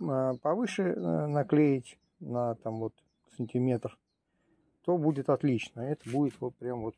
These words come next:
по грани, грубо говоря. Вот. И, может быть, здесь уже она не так, э, у меня легла бы, э, ну, горбата. Как-то так.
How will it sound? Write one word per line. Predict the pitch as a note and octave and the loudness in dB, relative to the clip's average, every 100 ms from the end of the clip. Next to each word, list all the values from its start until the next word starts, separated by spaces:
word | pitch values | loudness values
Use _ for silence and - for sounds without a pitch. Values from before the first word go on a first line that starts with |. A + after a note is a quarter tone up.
| _ | _
по | C3 | -6
грани, | B2 B2 A2+ F#2+ _ _ | -2 0 0 -6 _ _
грубо | A2+ G#2 | -10 -8
говоря. | A2 A2 G#2+ G#2 - _ - - - - - _ - | -6 -6 -8 -12 -16 _ -20 -20 -20 -20 -20 _ -10
Вот. | B2 A2+ A2+ _ _ - _ _ _ _ | -6 -6 -10 _ _ -20 _ _ _ _
И, | D#3 F3+ F#3 | 4 6 6
может | F#3 E3+ | 8 8
быть, | D#3+ D#3 | 8 6
здесь | B2+ C3+ E3 - | 8 10 10 10
уже | B2 B2+ | 4 4
она | B2 C3 | 4 4
не | B2+ C3 | 4 4
так, | - A#2 - - | 4 2 0 -8
э, | B2+ A#2+ A#2+ A#2+ A#2+ | -4 0 2 2 4
у | A#2+ A#2 | 2 4
меня | B2+ B2+ C3 B2 - | 4 4 2 0 -4
легла | D3+ A#2 A#2 C3+ D3+ | -2 0 4 6 6
бы, | B2 A#2+ _ - - - - - - _ | 4 2 _ -20 -20 -20 -20 -20 -20 _
э, | F#3 C3+ B2 B2 - - C3 B2+ B2 B2 B2 B2+ - _ _ | -12 -10 -8 -8 -8 -8 -10 -12 -12 -14 -16 -18 -20 _ _
ну, | D3 C3 A2+ | -10 -10 -10
горбата. | - C3 B2 A#2+ A#2 A#2 - _ _ _ _ _ _ _ _ _ _ - | -8 -4 -2 -2 -2 -8 -20 _ _ _ _ _ _ _ _ _ _ -20
Как-то | A#2 B2+ | -12 -12
так. | - B2 A2+ | -6 -6 -6